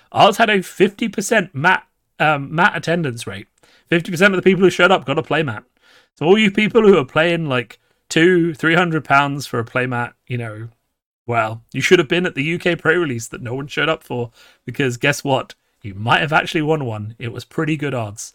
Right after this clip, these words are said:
And on that note, and congratulations to all my friends who did actually win random playmats in that announcement. I know you're gonna appreciate them. Uh, I'm gonna sign off. This has been Steel First Speaks. Thank you for listening to this. Um,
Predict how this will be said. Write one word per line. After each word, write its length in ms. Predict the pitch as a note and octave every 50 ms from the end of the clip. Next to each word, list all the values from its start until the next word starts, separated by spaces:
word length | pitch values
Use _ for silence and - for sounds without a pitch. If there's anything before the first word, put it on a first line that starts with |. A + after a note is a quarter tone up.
| _ _ - - _ _ _
And 100 | C3 B2+
on 100 | B2 A#2+ B2
that 200 | E3 G3+ - C#3
note, 260 | C#3 C3+ C#3+ D3 - _
and 240 | B2 A2+ A#2 A2+ -
congratulations 680 | D3+ C#3 C3+ C#3+ D3+ D#3+ - - C#3 B2+ - C#3+ B2 A#2
to 100 | - C#3
all 60 | C3
my 80 | B2+
friends 340 | A#2+ - C3 B2+ C3+ C3+ A#2+
who 100 | - A#2+
did 180 | A2 C3 C#3 C#3
actually 280 | C#3 C3+ C3 - D3
win 240 | C3 B2+ C3 C3 C3
random 320 | B2+ A#2+ B2+ C3+ C3+ B2+ B2
playmats 480 | - C3 B2 C3+ C3+ B2+ - - -
in 80 | B2 A#2+
that 240 | B2 B2 B2+ - _ _ _ _ - _ _
announcement. 520 | - B2 B2+ C3+ B2+ - - C#3 C3 C3 _ _ _ _
I 100 | G#2 G#2+
know 100 | B2 C3
you're 160 | D3 D3 C3
gonna 220 | C3 C3+ C3+ C3
appreciate 540 | B2 A2+ - C3+ B2 A#2 - C3 A#2 A#2 A2+
them. 240 | - A#2 A2 G#2+ - _ _ _ _ _ _
Uh, 220 | - A#2 A2+ A2 -
I'm 140 | - E3+ F3
gonna 140 | D3+ B2+ A#2
sign 240 | - A#2 G#2+ G#2+
off. 240 | G#2 G2+ G2+ - _ _ -
This 140 | A#3+ - -
has 120 | F#3+ B2+
been 160 | - C#3+ B2
Steel 220 | A2+ - B2 A2+ G#2+
First 200 | B2 G#2+ G2+ -
Speaks. 360 | - A2 A2 A2 - - - _ - _ _ _
Thank 180 | F3 G3 F#3+
you 100 | G3 G#3+ F3
for 100 | E3+ D#3+
listening 400 | D3+ D3+ - - D3 C#3+ C#3 B2
to 160 | - D3+ C3
this. 320 | B2+ B2 A#2+ A#2 - - - -
Um, 380 | B2 A#2 A2+ A2 A2 A2 A2